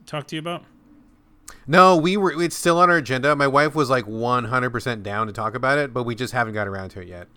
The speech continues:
Speaker 1: Uh, and what that is, is there's archive dot org, uh, put up the first four hours of M T V.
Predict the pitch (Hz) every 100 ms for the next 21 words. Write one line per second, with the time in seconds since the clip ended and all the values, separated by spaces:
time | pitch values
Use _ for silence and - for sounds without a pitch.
0 | _ _ _ - 113 110 110 113 120 123
1 | 107 107 92 98 92 78 95 90 80 101
2 | 107 107 95 95 92 90 87 76 85 85
3 | 80 - - 95 - - 87 82 78 92
4 | 85 - 92 85 82 80 80 76 87 82
5 | 90 82 85 78